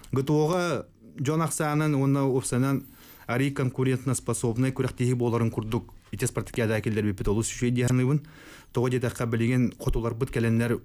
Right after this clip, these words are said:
олох кыттабыт, кыттабыт тиһи дьаллар. Хотулустаттан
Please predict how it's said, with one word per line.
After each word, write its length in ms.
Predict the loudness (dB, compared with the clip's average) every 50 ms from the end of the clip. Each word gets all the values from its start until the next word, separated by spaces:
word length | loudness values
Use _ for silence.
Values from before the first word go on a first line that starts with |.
| -10 -10
олох 380 | -6 -2 -2 -2 -2 -4 -6 -10 -16 -18 -20 -10 -6
кыттабыт, 400 | -6 -6 -2 0 0 0 0 0
кыттабыт 420 | -2 -4 -2 0 2 2 2 0
тиһи 180 | 0 0 2 2
дьаллар. 360 | 2 2 2 2 0 -2 -4 -4 -6
Хотулустаттан 720 | -4 -2 0 0 0 0 0 -2 -4 -2 -2 -4 -4 -4